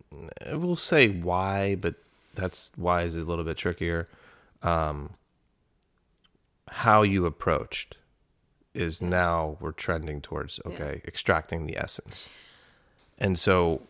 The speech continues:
Speaker 1: we can look at that from a movement standpoint, which is, which is, okay, that's tangible. Like, we'll take this. Did you talk about the squat at all?
Speaker 2: No.
Speaker 1: So we can take the squat, for example. There's plenty of people who squat and extract the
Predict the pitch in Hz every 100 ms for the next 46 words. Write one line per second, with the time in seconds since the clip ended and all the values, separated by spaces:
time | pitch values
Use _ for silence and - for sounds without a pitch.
0 | _ _ _ _ _ - 120 98 98 95
1 | 101 92 87 - 87 85 95 104 101 101
2 | 101 - 107 101 - 107 - 92 - 87
3 | - _ _ - - - - _ - 90
4 | 87 80 - 87 87 85 - - 85 87
5 | 85 95 87 78 - - _ _ _ _
6 | _ 95 87 90 85 - - 90 82 82
7 | 82 82 - - 78 76 - _ _ 85
8 | 82 82 87 - - - - 101 95 98
9 | 90 - 92 85 - 82 78 78 73 71
10 | 73 - - - 104 - 120 117 101 95
11 | 92 90 87 - 87 76 - - _ _
12 | - _ _ _ - 92 87 85 80 104
13 | - - 85 87 - 85 85